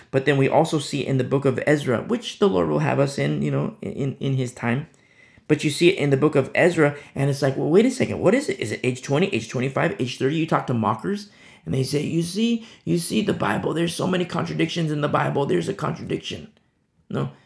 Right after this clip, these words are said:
whenever you hear somebody say there's, the Bible has contradictions, you know what the contradiction is? It's them. It's their contradiction. Their,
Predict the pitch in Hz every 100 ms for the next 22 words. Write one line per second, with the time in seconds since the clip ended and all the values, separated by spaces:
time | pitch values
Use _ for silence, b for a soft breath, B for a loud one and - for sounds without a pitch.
0 | b - 247 269 254 220 208 196 170 165
1 | 160 156 151 120 127 - 120 131 127 120
2 | 123 120 120 - 139 143 131 131 165 165
3 | - 156 - 147 - 165 185 - _ _
4 | _ - 110 98 104 98 - _ _ _
5 | _ _ _ _ _ _ 120 - 123 120
6 | 117 113 90 95 - -